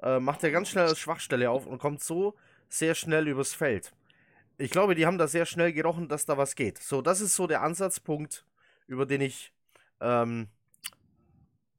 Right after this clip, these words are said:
da eben gequatscht hab. Erzähl ich da kompletten Mist? Spielt der Kopf da eine Rolle? Kann sowas schon im ersten Viertel das Momentum so kippen, dass der vermeintliche Underdog weiß, da geht was, vor allem daheim, Kevin?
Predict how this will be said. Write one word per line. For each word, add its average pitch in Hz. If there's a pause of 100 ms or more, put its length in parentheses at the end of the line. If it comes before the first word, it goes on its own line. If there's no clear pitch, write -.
(640)
da 127
eben 113
gequatscht 107
hab. 120 (1400)
Erzähl 175
ich 208
da 175
kompletten 151
Mist? 185
Spielt 190
der 165
Kopf -
da 170
eine 135
Rolle? 165
Kann 147
sowas 160
schon 160
im 120
ersten 139
Viertel 165
das 139
Momentum 160 (500)
so 147
kippen, 175
dass 139
der 147
vermeintliche 131
Underdog 123
weiß, 123
da 127
geht 131
was, 170
vor 113
allem 131
daheim, 120
Kevin? 147